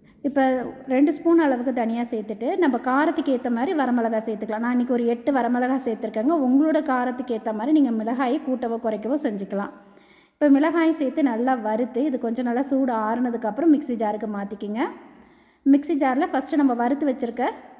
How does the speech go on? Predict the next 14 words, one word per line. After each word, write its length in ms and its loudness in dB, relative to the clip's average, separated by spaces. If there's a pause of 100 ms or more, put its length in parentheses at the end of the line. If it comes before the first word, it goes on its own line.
(140)
கொத்தமல்லி, 540 2
மிளகாய் 460 0
சேர்த்துக்குங்க. 560 -8 (1300)
இது 180 4
ரொம்ப 240 6
ஃபைன் 400 4
பவுடராக 440 -2
அரைக்க 240 -4
வேணாம், 320 -4
கொஞ்சம் 260 0
கொர 140 2
கொரன்னு 300 0
அரைச்சிட்டு 380 -4
வந்துடலாம். 540 -4